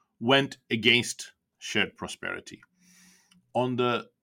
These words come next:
technological side, it's the digital technologies, unfortunately. And here, really, our choice perspective is very important because we are not arguing that there was anything inherent in the digital technologies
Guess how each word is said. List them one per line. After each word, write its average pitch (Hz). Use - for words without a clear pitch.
technological 156
side, 90
it's -
the 135
digital 117
technologies, -
unfortunately. -
And 131
here, 247
really, 185
our 135
choice -
perspective -
is 101
very 101
important 92
because 104
we 165
are 185
not 170
arguing 117
that 101
there 101
was 107
anything 113
inherent 110
in 101
the 92
digital 92
technologies 90